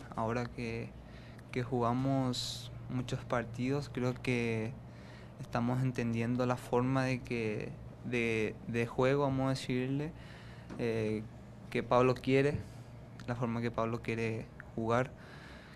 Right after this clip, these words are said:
Creo que, eh, también con Nelson, eh, él es nuevo,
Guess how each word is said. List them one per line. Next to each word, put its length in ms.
Creo 300
que, 540
eh, 320
también 300
con 160
Nelson, 500
eh, 280
él 80
es 120
nuevo, 420